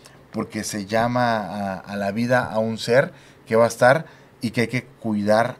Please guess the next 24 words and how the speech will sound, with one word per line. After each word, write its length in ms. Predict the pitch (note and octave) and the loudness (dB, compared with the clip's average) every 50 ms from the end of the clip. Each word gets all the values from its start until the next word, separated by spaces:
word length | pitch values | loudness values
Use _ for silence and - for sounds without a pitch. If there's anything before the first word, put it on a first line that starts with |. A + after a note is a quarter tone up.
| - - | -14 -12
de 220 | G2 F#2+ G2+ G2 | -8 -6 -4 -2
la 120 | G2 G2+ | 0 2
luz, 320 | B2 D#3 F#3+ G3 - - - _ _ | 2 2 0 0 -4 -8 -14 _ _
porque 220 | G#2 G2+ - G#2+ | -10 -6 -2 -2
la 80 | G#2 G#2+ | -2 0
luz 320 | A2 A2 A#2+ B2+ - - A#2 | 0 -2 -2 -4 -6 -2 0
va 60 | A2+ G#2+ | 0 0
a 60 | - | 0
cuidar 580 | - - G#2+ G#2 G#2 G#2+ A2 A#2 B2 B2+ B2+ - - - - - _ | -4 -8 -6 -4 0 2 4 4 4 2 -2 -6 -14 -20 -20 -20 _
del 680 | - G2+ G#2 G#2+ G#2 G#2 G#2 G#2+ - - - A2 G2+ - | -10 -6 -4 -4 -2 -2 -2 -4 -6 -6 -8 -8 -8 -6
terreno, 640 | - A2 G#2+ G2+ G#2+ A2+ A#2+ B2 A#2+ A#2 A2+ G#2+ G#2 - - - - - - - | -4 -2 -2 -2 0 -2 -2 -2 -2 -2 -2 -4 -6 -10 -20 -20 -20 -20 -16 -10
eh, 280 | F#2+ G#2 G#2 G#2 G2 - | -8 -6 -6 -6 -8 -8
que, 120 | - G#2 - - - A#2+ A#2 A2 | -10 -10 -12 -10 -10 -10 -10 -6
que, 260 | - A#2 A2+ G#2 F#2 - - | -2 -2 -2 -2 -2 -6 -6
que 100 | - A2 | 2 4
va 80 | A2 | 4
a 40 | G#2+ | 4
estar 200 | - A#2+ A2+ A2 | 4 2 0 -2
protegiendo. 720 | - - A2+ G#2+ - G#2+ G2 - - A#2+ B2 B2 A#2 G#2 - - - - - - - - - - - - - - - | -2 -2 -4 -4 -4 -6 -8 -4 -2 0 0 0 0 -2 -6 -12 -20 -20 -20 -20 -20 -20 -20 -20 -20 -20 -20 -12 -4
Y 240 | C3+ C3 C#3 D3 C#3+ | 0 4 4 4 4
con 200 | C#3 E3 E3 F3+ | 4 2 2 2
este 180 | F#3+ - D3+ - | 2 0 -2 0
contexto, 580 | - D3 C3 B2+ - D#3+ D#3 - - F3 - | 0 0 0 2 2 0 2 2 2 2 2
pues, 260 | - B2 A2+ A2 - | 2 2 0 0 -2